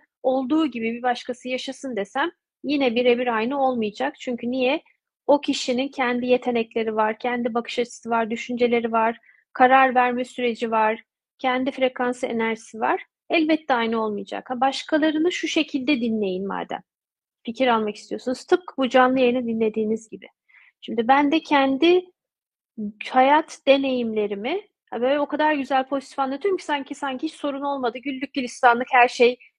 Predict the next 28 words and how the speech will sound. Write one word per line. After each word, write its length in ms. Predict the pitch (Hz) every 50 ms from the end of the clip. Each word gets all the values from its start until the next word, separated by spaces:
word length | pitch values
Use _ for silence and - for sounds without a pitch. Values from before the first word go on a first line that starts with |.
| _
gerçekleşti. 720 | - 262 240 247 247 - 254 240 - 233 220 - - - 240
Hayır. 640 | - - 269 277 269 254 220 233 294 403 440 - _ _ _ _ _ _ -
Az 160 | 262 294 277
önce 260 | 294 294 277 294 269
de 60 | 269
söyledim. 440 | 262 - 233 214 220 294 311 311 294
Benim 260 | 294 294 269 254 247
de 120 | 277 285 254
ciddi 440 | 262 262 - _ - 254 285 269
challenge'larım 600 | - - 285 262 247 233 - - 226 226 277 302 339
oldu. 340 | 349 320 320 277 247 226 208
Onlar 520 | - - 233 240 240 254 277 285 285 254
beni 180 | 269 269 277 262
öyle 220 | 247 254 277 277
bir 220 | 311 294 247 220
büyüttü 380 | 247 240 240 233 - _ - 240
ve 80 | 233 226
geliştirdi 640 | 214 226 220 220 - - - - 233 233 - -
ki 340 | - - 311 311 370 494 - _ _ _ _ _ _ _ _ _ _ -
şimdi 580 | - - - - 330 359 381 339 285 302 359 453 494 - -
daha 400 | 269 254 262 262 311 349 370 370 - _ _ _ -
bilge 440 | 240 254 269 262 247 233 294 320 294
bir 60 | 294
şekilde, 560 | 294 - - 233 226 - 220 202 233 262 254
daha 220 | 269 277 262 302 311
nötr 360 | 294 294 320 311 - - 294
bir 120 | 247 233
şekilde, 640 | 226 - 240 220 - - 208 202 - 262 320 403 440